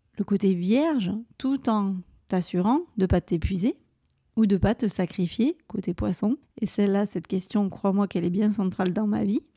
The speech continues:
Et quels sont peut-être les rêves, les projets, les objectifs que tu as pas encore matérialisés parce que le chemin qui se profilait était peut-être pas,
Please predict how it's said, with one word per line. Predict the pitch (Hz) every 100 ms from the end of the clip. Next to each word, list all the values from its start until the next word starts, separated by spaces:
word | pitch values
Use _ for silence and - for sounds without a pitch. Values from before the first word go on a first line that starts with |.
| _ _
Et | 220
quels | 226 202
sont | - 247 269 262 - _ _ _
peut-être | 214 226
les | 208 196
rêves, | 185 214 247 262
les | 220 196
projets, | - - 214 214 269
les | 247 190
objectifs | 233 208 220 - 254 - -
que | -
tu | 208 208
as | 190
pas | 262
encore | 254 247 269 247
matérialisés | 220 233 233 214 196 185 185 302 -
parce | 220 214 -
que | 262 285 302 - -
le | - 214
chemin | 233 254
qui | 254
se | -
profilait | - 208 226 220 294 302 - -
était | 196 - 220
peut-être | - 269 -
pas, | - 294 285